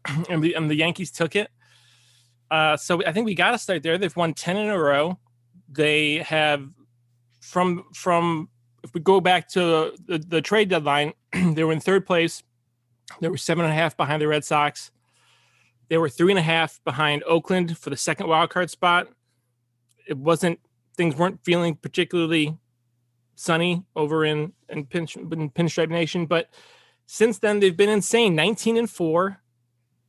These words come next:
and now they are in the top wild card spot. They're two and a half games ahead of the Red Sox, and they're three and a half ahead of Oakland for that second wild card spot. It's looking, they're looking good for the playoffs right now, all of a sudden, and ten in a row.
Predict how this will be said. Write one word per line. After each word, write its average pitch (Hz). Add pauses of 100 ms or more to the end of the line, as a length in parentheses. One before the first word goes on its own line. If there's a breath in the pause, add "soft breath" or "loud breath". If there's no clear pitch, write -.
(260)
and 175
now 185
they 175
are 165 (760)
in 202
the 220
top 156
wild 147
card 147
spot. 151
They're 165
two 220
and 208
a 175
half 175
games 160
ahead 214
of 202
the 160
Red 135
Sox, 143
and 165
they're 160
three 196
and 202
a 160
half 156
ahead 160
of 156
Oakland 165
for 160
that 151
second 156
wild 196
card 143
spot. 147
It's -
looking, 180 (840)
they're 180
looking 190
good 196
for 196
the 196
playoffs 233
right 131
now, 135
all 156
of 147
a 151
sudden, 214 (340)
and 196
ten 208
in 220
a 214
row. 240